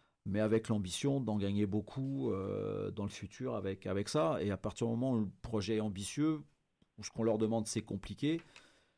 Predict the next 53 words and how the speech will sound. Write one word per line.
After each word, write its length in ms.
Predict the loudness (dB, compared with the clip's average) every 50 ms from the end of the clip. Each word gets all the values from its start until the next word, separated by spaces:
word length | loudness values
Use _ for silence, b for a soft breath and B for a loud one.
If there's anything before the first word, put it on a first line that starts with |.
| b b _ _ _ _ _ _ _ _
on 120 | -6 -6 -4
pense 320 | 0 2 2 2 2 0
que, 120 | 0 0 4
euh, 300 | 4 6 6 6 4 2
quand 260 | 0 -2 -2 -2 -4
il 40 | -4
faudra 300 | -2 0 2 2 2 0
qu'ils 180 | 0 0 -2
redescendent 420 | 0 2 2 0 2 0 -2 0 0
d'un 140 | 0 -2
cran 340 | -2 -2 -2 0 0 2 2
avec 240 | 2 0 0 -2 -2
un 60 | -4
projet 360 | -4 -4 -4 -2 0 0 -2
de 60 | -2 0
jeu 120 | 0 0
un 60 | 0
petit 160 | 0 -2 -8
peu 120 | -8 -8 -8
plus 160 | -8 -8 -6
simple, 320 | -4 -2 0 0 -2 -4 -6 -12 -10
bah, 140 | -8 -6 -6
ils 140 | -4 -2
auront 180 | -2 -2 -2 -2
d'autant 260 | -4 -4 -4 -4 -6
plus 280 | -6 -4 -6 -6 -4 -4
de, 600 | -2 -2 -2 -2 -2 -2 -4 -4 -4 -4 -4 -4
de 140 | -4 -4 -4
chances 320 | -2 -2 -2 -2 -2 -2
de, 340 | -2 -2 0 0 -2 -2 -4 B B B B B B B
de 100 | -2 0
le 60 | 0 2
mettre 240 | 2 0 0 -2
en 80 | -4 -4
place. 380 | -2 -2 -2 -2 -4 -8 -10 -12 -12 b b b b b b b b b b b
Euh, 180 | 0 0 0 0
et 80 | 0 0
ça 140 | 0 0 0
s'accompagne, 560 | 2 2 0 0 0 -2 0 2 4 4 4
ça 160 | 2 0 0 0
va 120 | 2 4
au-delà 360 | 4 4 4 6 6 6 6
d'un 160 | 4 2 0
projet 380 | 0 -2 -2 -4 -2 0 2 0
de 60 | 0
jeu 180 | 2 2 2 2
simplement 480 | 2 0 -2 -2 0 0 0 0 0
terrain 400 | 0 0 0 2 2 2 2 2
sur, 320 | 0 -2 -4 -6 -4 -2 0
euh, 240 | 0 0 0 0 -2
sur 300 | -4 -6 -6 -4 -2 0
nos, 320 | 0 0 0 0 0 -2
nos, 520 | -4 -4 -4 -4 -4 -4 -4 -4 -6 -6